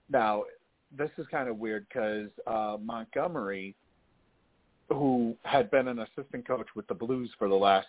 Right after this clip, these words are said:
two seasons, he was originally fired by Dallas because of, I, I guess there was some sort of alcohol abuse or something. Uh, he ended up saying something, I guess,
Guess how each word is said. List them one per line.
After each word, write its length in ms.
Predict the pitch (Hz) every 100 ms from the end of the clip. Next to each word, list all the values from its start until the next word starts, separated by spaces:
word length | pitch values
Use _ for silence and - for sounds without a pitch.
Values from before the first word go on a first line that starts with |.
| -
two 140 | 104 95
seasons, 440 | 101 92 95 90 95 _ _ _ _ _ _ _ _ _ _ _ _ _ _ _
he 220 | - 156
was 260 | 170 143 120 131
originally 680 | 120 135 135 127 117 104 - -
fired 480 | 127 120 131 110 95
by 160 | 98 95
Dallas 600 | 87 104 104 101 90 76 - - _ _ _ _ _ _ -
because 580 | 107 - 107 104 101 95 -
of, 520 | 92 101 98 95 92 - -
I, 180 | 110 110
I 100 | 110
guess 200 | 120 139 -
there 100 | 127
was 100 | 110 -
some 220 | 117 117 -
sort 160 | 120 110
of 160 | 104 - -
alcohol 640 | 107 113 123 - 107 107
abuse 340 | 85 101 98 -
or 100 | 101 -
something. 640 | 98 92 98 92 90 90 85
Uh, 480 | 87 92 90 90 87 -
he 760 | - 113 110 107 107 107 104 92 _ _ _ _ _ _ _ _ _ -
ended 300 | 127 131 147
up 100 | 127 - -
saying 320 | 120 123 123 -
something, 340 | 110 - 110
I 140 | 98
guess, 320 | 98 101 101